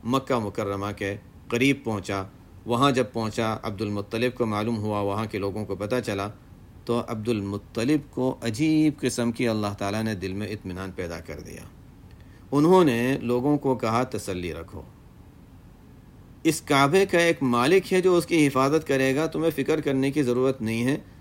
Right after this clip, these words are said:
ہمیں صرف دعا کی ضرورت ہے، ہم دعا کرتے ہیں اور ہم باقی اللہ کے معاملہ، اللہ کے حوالے کر دیتے ہیں۔ ایسا کرو، مکہ مکرمہ خالی کر کے پہاڑوں کی طرف آ جاؤ،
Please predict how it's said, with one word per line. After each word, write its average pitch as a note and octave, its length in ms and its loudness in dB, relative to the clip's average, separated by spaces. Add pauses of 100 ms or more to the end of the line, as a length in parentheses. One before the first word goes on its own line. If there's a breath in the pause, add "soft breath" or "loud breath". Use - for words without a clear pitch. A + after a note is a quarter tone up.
(200 loud breath)
ہمیں D#3+ 280 4
صرف E3 220 2
دعا C3 320 2
کی E3+ 200 4
ضرورت B2+ 440 2
ہے، D#3 60 2
ہم D#3 140 2
دعا C3 260 2
کرتے D#3+ 380 2
ہیں F3 60 4
اور E3+ 180 2
ہم D3 340 0
باقی A#2+ 280 -2
اللہ A2+ 180 0 (120)
کے A#2+ 60 -4
معاملہ، G#2+ 300 -4 (280 loud breath)
اللہ B2 420 0
کے A2+ 80 -6
حوالے G2 280 -4
کر E2+ 180 -8
دیتے D2+ 260 -12
ہیں۔ - 180 -18 (560 loud breath)
ایسا D3+ 280 4
کرو، F3 240 4
مکہ D3 300 2
مکرمہ D3 480 2
خالی D3 340 0
کر C3+ 200 0
کے D#3+ 140 -2
پہاڑوں C3 380 2
کی C3+ 100 0
طرف B2+ 260 0
آ A2+ 120 -2
جاؤ، C3+ 180 0